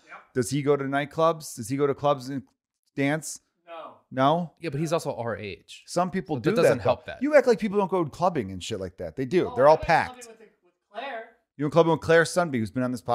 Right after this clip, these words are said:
Speaker 2: podcast,
Speaker 1: we were,
Speaker 2: right?
Speaker 1: we were, I was wingmanning.
Speaker 2: You're
Speaker 1: Yeah.
Speaker 2: wingmanning a
Speaker 3: See,
Speaker 2: lesbian.
Speaker 3: Claire's the one that, we should have her on a,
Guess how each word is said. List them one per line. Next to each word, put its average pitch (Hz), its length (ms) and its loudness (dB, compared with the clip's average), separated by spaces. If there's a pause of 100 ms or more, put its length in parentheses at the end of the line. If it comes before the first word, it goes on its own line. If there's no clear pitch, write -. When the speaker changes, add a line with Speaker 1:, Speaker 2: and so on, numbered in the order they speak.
Speaker 2:
podcast, 90 280 -10
Speaker 1:
we - 80 -20
were, 110 60 0
Speaker 2:
right? 135 200 2 (100)
Speaker 1:
we - 60 -20
were, - 400 -20
I 170 40 -20
was 170 100 -20
wingmanning. 220 640 -20 (280)
Speaker 2:
You're 117 140 2
Speaker 1:
Yeah. 117 60 -2
Speaker 2:
wingmanning 135 480 2
a 123 40 -2
Speaker 3:
See, 123 40 -4
Speaker 2:
lesbian. 123 200 4
Speaker 3:
Claire's 254 320 0
the 247 80 0
one 220 140 0
that, 135 280 -6
we 180 120 -2
should 247 160 0
have 208 220 2
her 160 140 2
on 127 120 0
a, 110 100 -8